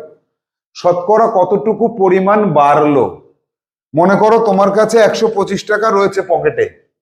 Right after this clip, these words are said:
আমি আরো কিছু টাকা দিলাম, দিয়ে দেড়শো টাকা বানালাম। আমি কত দিলাম তোমাকে? আমি তোমাকে দিলাম দেড়শো থেকে একশো পঁচিশ বিয়োগ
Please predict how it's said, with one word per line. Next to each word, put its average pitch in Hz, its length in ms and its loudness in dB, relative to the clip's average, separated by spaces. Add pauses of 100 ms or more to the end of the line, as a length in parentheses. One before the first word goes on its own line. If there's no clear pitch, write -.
(880)
আমি 190 240 2
আরো 202 200 4
কিছু 226 260 -2
টাকা 220 240 0
দিলাম, 247 500 0 (680)
দিয়ে 208 180 2
দেড়শো 208 340 2
টাকা 226 240 2
বানালাম। 240 680 2 (340)
আমি 208 220 0
কত 233 280 2
দিলাম 277 320 4
তোমাকে? 220 640 2 (520)
আমি 196 200 0
তোমাকে 220 340 0
দিলাম 220 280 2
দেড়শো 190 360 0
থেকে 220 240 0
একশো 214 320 0
পঁচিশ 208 360 -2
বিয়োগ 196 260 0